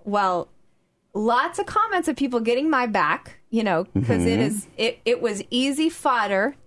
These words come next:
Speaker 1: to fuel people's fire. But then somebody called me out and said,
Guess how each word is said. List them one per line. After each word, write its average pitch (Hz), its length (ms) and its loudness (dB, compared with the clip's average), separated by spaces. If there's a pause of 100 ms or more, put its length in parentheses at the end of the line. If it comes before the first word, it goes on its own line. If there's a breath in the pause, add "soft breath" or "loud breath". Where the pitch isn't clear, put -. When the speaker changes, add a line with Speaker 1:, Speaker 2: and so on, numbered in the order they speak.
Speaker 1:
to 254 140 0
fuel 240 400 0
people's 254 440 -4
fire. 175 560 0 (1200 soft breath)
But 262 200 -2
then 269 200 0
somebody 320 400 0
called 269 280 -2
me 247 80 2
out 220 140 2
and 208 160 -2
said, 180 320 0